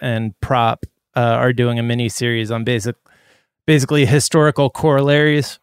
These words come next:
for what happened at the Capitol, like, past both successful and unsuccessful,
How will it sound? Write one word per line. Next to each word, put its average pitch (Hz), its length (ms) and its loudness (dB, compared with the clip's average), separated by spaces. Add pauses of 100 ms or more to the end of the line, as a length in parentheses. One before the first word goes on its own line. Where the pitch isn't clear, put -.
for 160 140 -2
what 151 160 2
happened 147 320 0
at 151 100 -2
the 156 460 0
Capitol, 151 580 0
like, 131 300 -4
past - 680 -4
both 123 220 -2
successful 135 720 -4
and 120 80 -4
unsuccessful, 123 920 -4